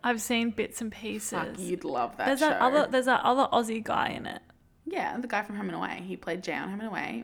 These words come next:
Speaker 2: The, my first heartbreak when he died on Home and Away.
Speaker 1: Oh.
Speaker 2: Awful.
Speaker 1: Uh-huh.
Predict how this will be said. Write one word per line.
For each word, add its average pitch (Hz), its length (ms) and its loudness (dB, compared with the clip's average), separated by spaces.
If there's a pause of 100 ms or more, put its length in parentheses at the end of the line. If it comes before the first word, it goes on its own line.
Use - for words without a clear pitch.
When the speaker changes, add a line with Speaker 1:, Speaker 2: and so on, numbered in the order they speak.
Speaker 2:
The, 175 380 -4
my 170 100 -6
first 180 280 -6
heartbreak - 440 -2
when 185 80 -8
he 180 80 -6
died 180 240 0
on 180 80 -4
Home 196 140 -6
and 202 80 -6
Away. 202 260 -6 (480)
Speaker 1:
Oh. 294 260 -12 (1040)
Speaker 2:
Awful. 185 400 -2 (300)
Speaker 1:
Uh-huh. 226 220 -4